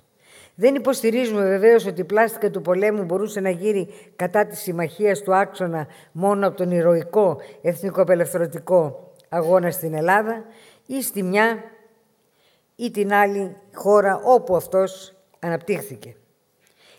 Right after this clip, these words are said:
Είτε θέλουν όμως να το αναγνωρίσουν είτε όχι, η πλάστικα άρχισε να γέρνει, χάρη στον Κόκκινο Στρατό, τον αγώνα της Σοβιετικής Ένωσης, αλλά και με τη συμβολή των εθνικοαπελευθερωτικών κινημάτων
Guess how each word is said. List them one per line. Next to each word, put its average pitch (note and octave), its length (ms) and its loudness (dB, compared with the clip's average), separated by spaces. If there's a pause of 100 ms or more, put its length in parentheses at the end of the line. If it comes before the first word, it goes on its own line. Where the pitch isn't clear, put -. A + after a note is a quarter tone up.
(100)
Είτε C#4 300 -4
θέλουν A3 420 6
όμως G3 260 2
να F3+ 100 0
το E3 100 0
αναγνωρίσουν D#3+ 720 -4
είτε D#3 260 -4
όχι, C#3 420 -6 (480)
η E3+ 140 -8
πλάστικα A3 640 0
άρχισε G#3+ 480 -2
να E3+ 140 -2
γέρνει, D3+ 640 -4 (360)
χάρη G#3+ 320 0
στον F#3 240 -4
Κόκκινο E3 400 0
Στρατό, C#3+ 580 -8 (340)
τον F#3 160 -2
αγώνα A3 360 4
της A3+ 80 -14
Σοβιετικής G3 560 -4
Ένωσης, E3+ 540 -2 (280)
αλλά F3+ 280 2
και F#3+ 180 -2
με F3+ 120 -2
τη F3 120 -10
συμβολή E3+ 600 -4
των A3 220 2
εθνικοαπελευθερωτικών E3 1040 -2
κινημάτων D#3+ 640 -6